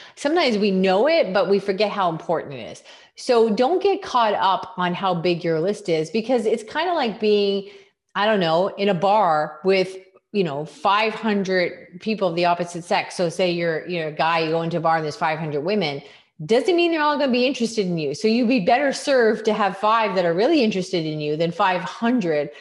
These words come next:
that, you know, now you're trying to get their attention. So don't get all excited about the volume of your list. You wanna make sure it's really,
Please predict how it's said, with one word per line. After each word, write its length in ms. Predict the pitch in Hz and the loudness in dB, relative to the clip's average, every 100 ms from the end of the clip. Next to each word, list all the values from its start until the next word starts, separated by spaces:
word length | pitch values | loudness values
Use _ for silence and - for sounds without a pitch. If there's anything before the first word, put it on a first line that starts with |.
| - _ - | -20 _ 0
that, 200 | 185 165 | 0 2
you 80 | 202 | 2
know, 120 | 175 | 0
now 180 | 180 185 | 0 0
you're 120 | 180 | -2
trying 140 | 196 | -2
to 80 | 180 | -2
get 160 | 175 175 | -2 -2
their 100 | 156 | -4
attention. 500 | 147 175 156 143 117 | -4 -8 -8 -10 -10
So 220 | - 190 | -2 -2
don't 320 | 185 240 294 | 0 -2 0
get 140 | 285 - | -2 0
all 180 | 202 | 0
excited 460 | 202 196 208 190 180 | -2 -2 0 0 0
about 240 | 170 160 | 0 -2
the 80 | 160 | -2
volume 440 | 151 156 202 220 190 | -2 0 2 0 0
of 140 | 156 | -2
your 140 | 151 | -4
list. 240 | 147 147 185 | -4 -6 -4
You 80 | 180 | -4
wanna 160 | 185 | -2
make 180 | 185 165 | -2 -4
sure 300 | - 190 175 | -4 -2 0
it's 180 | 156 - | -2 -6
really, 560 | 160 185 185 175 170 | -2 0 2 0 -4